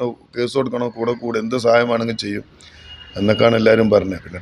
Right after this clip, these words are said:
totally എല്ലാവരും ചോദിക്കുമ്പോൾ ഒരുപാട് ആൾക്കാർ എൻ്റെ നാട്ടിലൊന്നും ആർക്കും ഒരു പരാതി ആർക്കും ഇല്ല. ഇപ്പം ഈ നാട്ടിൽ സാധാരണക്കാരനെ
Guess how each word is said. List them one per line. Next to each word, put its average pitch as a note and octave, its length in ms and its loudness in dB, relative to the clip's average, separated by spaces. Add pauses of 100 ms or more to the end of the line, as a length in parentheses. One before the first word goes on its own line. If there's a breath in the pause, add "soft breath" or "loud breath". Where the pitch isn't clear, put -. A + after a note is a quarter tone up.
totally A#2+ 420 4
എല്ലാവരും D3 320 4
ചോദിക്കുമ്പോൾ C#3 320 2
ഒരുപാട് E3 280 6
ആൾക്കാർ F#3+ 220 2
എൻ്റെ F3 180 -6
നാട്ടിലൊന്നും F3+ 460 2
ആർക്കും A#2+ 260 0
ഒരു A2+ 100 0 (640 loud breath)
പരാതി A2+ 400 4
ആർക്കും G2+ 200 0
ഇല്ല. G#2+ 100 0 (100)
ഇപ്പം - 240 -2
ഈ C#3 40 2 (100)
നാട്ടിൽ A#2+ 420 2
സാധാരണക്കാരനെ A2+ 680 4